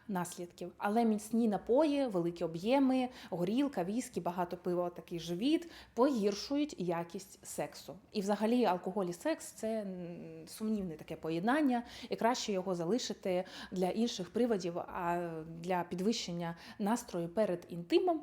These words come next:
використовувати краще якусь музику, легкі розмови, свічки або аромати афродизіаки, так?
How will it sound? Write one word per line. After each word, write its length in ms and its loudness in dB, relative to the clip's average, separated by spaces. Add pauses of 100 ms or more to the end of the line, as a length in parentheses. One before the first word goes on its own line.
використовувати 960 -2
краще 380 -8
якусь 300 -12
музику, 440 -2
легкі 320 -6
розмови, 480 0
свічки 580 -4
або 160 -4
аромати 520 -4 (260)
афродизіаки, 840 -4
так? 260 -8